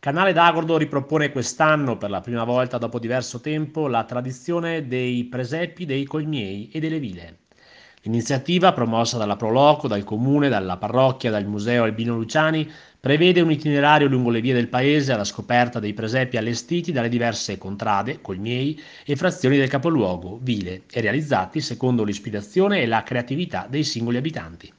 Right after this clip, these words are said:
La cartina con l'illustrazione del percorso è disponibile all'ufficio della Pro Loco. Per quanto riguarda il Colmel della Pief, il presepio è in piazza Papa Luciani.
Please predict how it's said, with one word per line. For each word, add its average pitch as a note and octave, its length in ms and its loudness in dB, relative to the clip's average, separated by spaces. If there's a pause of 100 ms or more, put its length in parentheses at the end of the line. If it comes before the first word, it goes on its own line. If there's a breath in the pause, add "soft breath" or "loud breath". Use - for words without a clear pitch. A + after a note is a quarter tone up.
(640 loud breath)
La G#2 120 -2
cartina F3 460 2
con B2 160 0
l'illustrazione G#2+ 540 -2
del A#2+ 100 2
percorso E3+ 460 0
è - 20 2
disponibile B2 540 -2
all'ufficio C#3 380 -2
della A#2 140 -2
Pro C#3 160 -2
Loco. F#2 380 -6 (560 soft breath)
Per - 140 -8
quanto D#3+ 280 4
riguarda D3 520 6
il C3+ 240 2
Colmel C3+ 480 2
della A#2+ 240 2
Pief, E3 380 0
il C#3 120 0
presepio B2+ 480 0
è A#2 40 4
in G#2+ 160 -4
piazza G#2+ 340 -4
Papa G#2 220 -2
Luciani. G#2+ 580 2